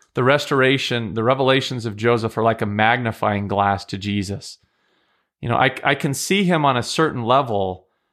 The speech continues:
but the restoration and the revelations of the restoration just magnify him and therefore magnify me. And so because of that,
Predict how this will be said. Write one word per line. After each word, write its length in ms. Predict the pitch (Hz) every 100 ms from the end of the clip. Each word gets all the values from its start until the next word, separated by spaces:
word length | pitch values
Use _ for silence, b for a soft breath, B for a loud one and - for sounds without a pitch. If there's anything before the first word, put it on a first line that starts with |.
| _ _ _
but 140 | 135 131
the 80 | 127
restoration 720 | 147 170 - 139 139 139 127
and 100 | 117
the 60 |
revelations 720 | 117 131 123 123 127 - 117 120
of 100 | 131
the 100 | 120
restoration 680 | 110 - 110 110 107 110
just 240 | 107 123 - _ _ -
magnify 880 | 113 127 135 139 120 - 107 98
him 280 | 95 95 - _ _ _ _ _ _
and 160 | 127 127
therefore 300 | 147 147 139
magnify 600 | 127 127 123 120 120 110
me. 500 | 104 104 101 85 87 _ _ _ _ -
And 140 | 117
so 520 | - 127 123 117 - -
because 380 | 151 - 220 202
of 120 | 135
that, 520 | 127 120 117 - -